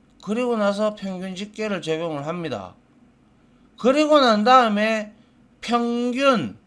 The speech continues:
디스카운트 그 필드 올라간, 선반에 올라간 곳에다가 마우스 오른쪽으로 클릭을 하면요, 이중축이라는 메뉴가,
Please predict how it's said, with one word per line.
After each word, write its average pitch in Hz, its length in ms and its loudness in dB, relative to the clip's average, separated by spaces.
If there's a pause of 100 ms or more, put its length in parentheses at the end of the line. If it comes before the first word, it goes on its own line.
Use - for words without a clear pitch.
(140)
디스카운트 202 1040 0 (1080)
그 233 580 2 (640)
필드 180 720 -4 (140)
올라간, 175 640 2
선반에 185 460 -2
올라간 156 480 -2
곳에다가 143 720 -4 (260)
마우스 185 440 0
오른쪽으로 208 960 -4
클릭을 156 500 -8
하면요, 117 800 -6 (1000)
이중축이라는 226 1600 -2
메뉴가, 143 800 -2